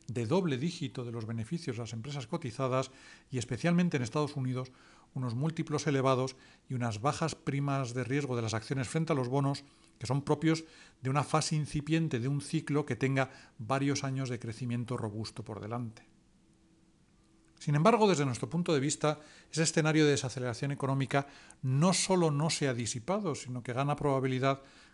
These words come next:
conforme más tiempo se prolongue en el encarecimiento de la financiación, el gasto de parte de los ahorros de los hogares para sostener el consumo y las presiones sobre los márgenes empresariales,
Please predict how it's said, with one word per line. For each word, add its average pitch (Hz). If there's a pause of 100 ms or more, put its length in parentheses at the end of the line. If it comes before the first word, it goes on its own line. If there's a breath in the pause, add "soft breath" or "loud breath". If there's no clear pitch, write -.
conforme 127
más 135
tiempo 160
se 120
prolongue 135
en 117
el 113
encarecimiento 117
de 139
la 139
financiación, 139
el 120
gasto 127
de 127
parte 135
de 127
los 127
ahorros 131
de 120
los 120
hogares 131 (580 loud breath)
para 117
sostener 113
el 139
consumo 143 (340 loud breath)
y 139
las 120
presiones 131
sobre 127
los 117
márgenes 120
empresariales, 127